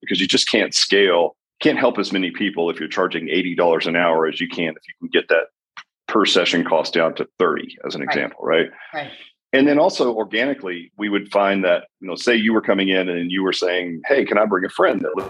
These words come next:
Speaker 1: lives with, in my neighborhood?" And we're like, "Sure." You guys might pay a little less. The overall hour was more valuable to the gym and the coach.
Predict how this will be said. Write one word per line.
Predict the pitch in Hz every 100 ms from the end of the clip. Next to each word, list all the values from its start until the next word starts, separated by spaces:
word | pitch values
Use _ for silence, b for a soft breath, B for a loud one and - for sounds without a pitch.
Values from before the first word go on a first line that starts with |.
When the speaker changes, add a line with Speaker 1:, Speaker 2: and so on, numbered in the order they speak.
| - _
Speaker 1:
lives | 185 -
with, | 80 - -
in | 92
my | 90
neighborhood?" | 120 175 123 67
And | -
we're | 82
like, | 80 -
"Sure." | - - - b b _ -
You | 104
guys | 110 98
might | 98 87
pay | - 90
a |
little | 85 78 76
less. | 76 180 78 - - - -
The | 90
overall | 104 95 90 -
hour | 104 107 104
was | 92 87
more | 92 85
valuable | 92 90 87 85 -
to | -
the | 80
gym | 76 107 101 101 -
and | 107 123
the | 139
coach. | - - 196 - -